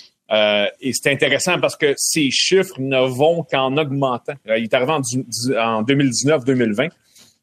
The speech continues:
Quarante et un points, quarante et un points, soixante et un, soixante-six, soixante-neuf maintenant. Bon, ok, la, la flèche, elle va toujours vers le haut. Ça, c'est bon. Deuxième chose, éventuellement, en tout cas,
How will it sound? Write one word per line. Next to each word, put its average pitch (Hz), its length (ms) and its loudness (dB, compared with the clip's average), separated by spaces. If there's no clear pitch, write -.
Quarante 127 340 0
et 151 60 2
un 147 100 0
points, 151 280 0
quarante 139 340 0
et 147 60 0
un 139 160 0
points, 147 320 -2
soixante 131 500 -2
et 139 60 2
un, 139 140 -2
soixante-six, 135 1000 -2
soixante-neuf 143 720 0
maintenant. 127 480 0
Bon, 117 240 2
ok, - 80 -14
la, 117 220 4
la 117 140 2
flèche, 165 460 2
elle 135 60 4
va 139 80 0
toujours 143 280 2
vers 143 200 4
le 135 100 2
haut. 131 140 0
Ça, 151 140 -6
c'est 143 120 2
bon. 139 140 4
Deuxième 175 300 2
chose, - 360 -2
éventuellement, 160 920 0
en 110 100 -2
tout - 160 -2
cas, 131 100 4